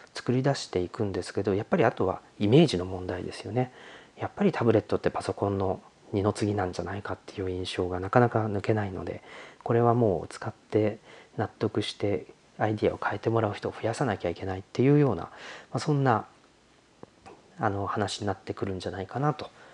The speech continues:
いうふうに思います。えー、そしてですね、ホームポッド、iPod、この辺の話に移っていきたいと思うんですけれども、あの、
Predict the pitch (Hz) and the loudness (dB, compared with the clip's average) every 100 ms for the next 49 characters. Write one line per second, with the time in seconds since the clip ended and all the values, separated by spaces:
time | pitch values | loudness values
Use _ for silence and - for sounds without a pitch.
0 | - - 107 92 101 87 - - - - | -20 -8 -6 -6 -8 -8 -10 -10 -10 -12
1 | - - - - - - - - - - | -14 -20 -20 -20 -18 -18 -18 -18 -20 -20
2 | - - _ _ - 143 131 117 104 - | -20 -20 _ _ 6 8 10 6 4 4
3 | 147 - 147 101 - 104 101 92 - - | 4 6 4 4 -2 -4 -2 -4 -8 -18
4 | - - _ - _ _ - _ _ - | -20 -20 _ -20 _ _ -20 _ _ -16
5 | - 123 135 135 135 - - - _ - | 0 4 4 4 0 0 -6 -6 _ -20
6 | _ - _ - _ _ _ _ 120 113 | _ -20 _ -20 _ _ _ _ -2 0
7 | 113 - - - _ _ - 120 143 143 | -2 -4 -6 -6 _ _ 2 4 6 4
8 | 139 123 127 113 - 117 196 180 117 98 | 4 2 2 2 0 -2 -2 -2 0 0
9 | - - 107 98 - 101 107 104 110 101 | -4 -4 -2 -2 -2 -4 -2 0 0 0
10 | - - 98 95 101 113 98 - - - | -4 -6 -4 -4 0 2 0 -2 -14 -14
11 | - - - 139 131 127 123 | -16 -18 -2 2 4 6 6